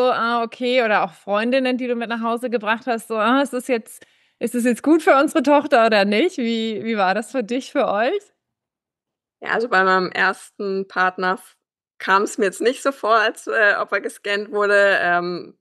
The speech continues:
Speaker 2: aber vielleicht wurde es auch, ohne dass ich's
Speaker 1: <laughs>
Speaker 2: weiß. Äh, genau, aber was mir auffällt, umso mehr ich mehr drinnen war, also,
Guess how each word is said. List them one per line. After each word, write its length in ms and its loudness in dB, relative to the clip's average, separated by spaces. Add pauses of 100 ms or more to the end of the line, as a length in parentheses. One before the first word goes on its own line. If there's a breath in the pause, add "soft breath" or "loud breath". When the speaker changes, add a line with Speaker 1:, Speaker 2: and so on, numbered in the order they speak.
(500)
Speaker 2:
aber 220 0
vielleicht 320 -2
wurde 200 0
es 180 -2
auch, 240 -2
ohne 220 -4
dass 160 -6
ich's 160 -6
Speaker 1:
<laughs> 0 -
Speaker 2:
weiß. 300 2 (720 soft breath)
Äh, 380 -2 (400)
genau, 180 0
aber 220 2
was 120 0
mir 160 0
auffällt, 440 2
umso 300 -4
mehr 460 0
ich 220 -8
mehr 280 2
drinnen 500 -2
war, 320 2
also, 180 -8